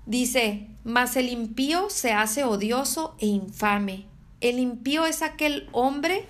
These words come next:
carente de piedad, no se compadece por nadie para hacer el mal, vive fuera de la presencia de Dios y no tiene temor de Dios,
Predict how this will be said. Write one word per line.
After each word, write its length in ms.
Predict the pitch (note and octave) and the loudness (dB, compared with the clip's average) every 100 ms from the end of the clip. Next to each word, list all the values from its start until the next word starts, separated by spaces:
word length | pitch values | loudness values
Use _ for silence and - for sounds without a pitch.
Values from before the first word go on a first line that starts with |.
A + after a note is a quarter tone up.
| - - - - - - | -14 -18 -18 -20 -20 -2
carente 500 | B3+ A3+ A#3 B3+ D#4 | 4 4 4 2 2
de 120 | D4 | 0
piedad, 540 | C#4 A3 G3+ G3+ G#3 G#3 - - - - | 0 2 2 4 2 -2 -12 -18 -14 -2
no 200 | A#3+ C4+ | 0 2
se 180 | F4 | 0
compadece 600 | F4 D4 B3+ G#3+ A#3 B3+ | 0 0 0 2 0 0
por 280 | D#4+ G#3+ G#3 | -4 -2 0
nadie 540 | G3+ G#3+ A#3 G#3+ G3+ G#3 - - - | 2 2 2 0 -2 -6 -10 -12 0
para 220 | G#3+ G3+ | 2 4
hacer 260 | G3+ A3+ A3 | 2 0 0
el 140 | A3+ | 0
mal, 440 | G3+ G3+ G#3 G#3 G#3 - - | 2 2 2 -2 -8 -16 -12
vive 300 | - B3+ D#4+ | 0 2 2
fuera 380 | E4+ D4 C#4+ D4+ | 0 4 4 4
de 100 | D#4 | 4
la 120 | C4+ | 0
presencia 560 | B3+ G#3 G#3 A3 A3 C4 | 0 -2 0 0 0 0
de 120 | A#3+ | 2
Dios 400 | G3 G3+ A#3+ B3+ | 2 2 2 0
y 40 | B3 | -2
no 220 | A3+ A3+ | -2 -2
tiene 360 | B3 C4+ D4+ | 0 2 2
temor 360 | D4+ A3 G3+ G3 | 0 0 2 0
de 140 | F#3+ | -2
Dios, 480 | F#3+ F#3+ F#3+ F#3+ - | -4 -2 -2 -4 -10